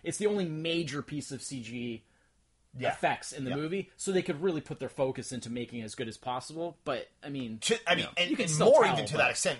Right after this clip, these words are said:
Speaker 2: this is actually fits exactly what I was gonna say,
Speaker 1: Yeah.
Speaker 2: is, uh, the, the shot of the bear being, like, so many movies, and this would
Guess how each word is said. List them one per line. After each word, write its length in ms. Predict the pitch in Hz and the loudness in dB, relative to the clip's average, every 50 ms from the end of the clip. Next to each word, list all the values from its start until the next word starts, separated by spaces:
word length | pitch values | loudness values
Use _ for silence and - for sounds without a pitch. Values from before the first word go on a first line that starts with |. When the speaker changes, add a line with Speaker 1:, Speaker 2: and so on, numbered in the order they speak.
| 110 | -6
Speaker 2:
this 320 | 127 120 98 117 117 - - | -12 -12 -10 -10 -10 -8 -4
is 80 | 95 | -2
actually 320 | 120 104 101 - 110 92 - _ _ - | -2 -2 -2 -2 -8 -10 -12 _ _ -18
fits 260 | - - 120 110 - | -12 -10 -10 -10 -8
exactly 300 | 101 95 117 110 - 113 | -8 -8 -8 -8 -8 -8
what 100 | 98 98 | -8 -8
I 40 | 98 | -8
was 120 | 95 92 | -8 -10
gonna 80 | 98 101 | -10 -8
say, 280 | - - 233 214 160 - - 139 | -2 0 0 0 -2 -4 -4 -4
Speaker 1:
Yeah. 140 | 135 113 110 | -4 0 2
Speaker 2:
is, 240 | 143 156 139 - - - _ _ _ - | 2 2 0 0 -6 -10 _ _ _ 4
uh, 260 | 165 156 147 143 131 - - _ _ _ _ _ _ _ _ - | 6 8 8 6 4 2 -4 _ _ _ _ _ _ _ _ -10
the, 220 | 123 139 151 147 - - | -6 -6 -6 -6 -6 -6
the 100 | 147 147 | -8 -8
shot 380 | - - - - 233 220 202 185 | -6 -4 0 2 4 4 4 2
of 120 | 165 131 | 0 -4
the 80 | 135 127 | -6 -6
bear 280 | 107 - 131 127 127 | -4 -2 -2 -2 -2
being, 200 | 117 127 131 113 - _ - | -2 -4 -8 -10 -12 _ -4
like, 160 | - 120 101 - _ _ _ _ _ _ _ _ - | -4 -4 -4 -4 _ _ _ _ _ _ _ _ -6
so 240 | - - - 254 | -2 0 2 2
many 180 | 247 233 233 202 | 2 0 -2 -4
movies, 460 | 190 202 220 196 147 135 127 123 - - | -4 -4 -4 -4 -4 -4 -6 -6 -8 -8
and 200 | - 120 120 113 | -8 -8 -8 -8
this 180 | 123 113 - | -10 -10 -12
would 140 | 117 110 | -12 -14